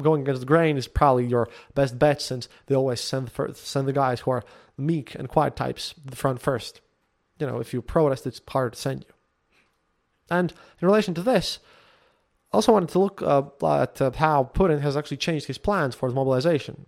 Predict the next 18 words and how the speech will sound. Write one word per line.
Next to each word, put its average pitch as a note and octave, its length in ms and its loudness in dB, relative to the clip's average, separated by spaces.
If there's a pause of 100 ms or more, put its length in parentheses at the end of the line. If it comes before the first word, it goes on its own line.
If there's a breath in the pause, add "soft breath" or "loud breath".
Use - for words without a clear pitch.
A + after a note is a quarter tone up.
you E3+ 100 -4
know, C3+ 260 -4
through C#3 200 -2
the B2+ 200 -2 (260)
h-, - 100 -16
whole C3+ 240 -2
process A#2+ 400 -2
of A2+ 100 -6
the G#2+ 60 -8
whole A#2+ 200 -2
war. A#2 260 -4 (1000)
First A#3 240 -4
of - 40 -16
all, G#2+ 340 -6 (160)
on C#3 120 -2
March C#3+ 340 0
the G#2 100 -10
fifth, - 520 -2